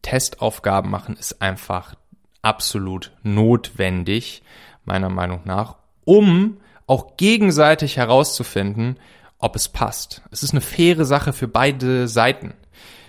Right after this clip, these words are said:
Die Person, die mit dem Gedanken spielt,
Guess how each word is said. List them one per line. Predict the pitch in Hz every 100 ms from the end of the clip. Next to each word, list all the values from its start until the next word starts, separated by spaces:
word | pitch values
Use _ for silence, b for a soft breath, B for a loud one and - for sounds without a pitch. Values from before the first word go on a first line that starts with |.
| B 117
Die |
Person, | - 120 104 156 214 131 92 -
die | 123
mit | 120
dem | 127 117
Gedanken | 110 143 175 143
spielt, | - - 104 95 -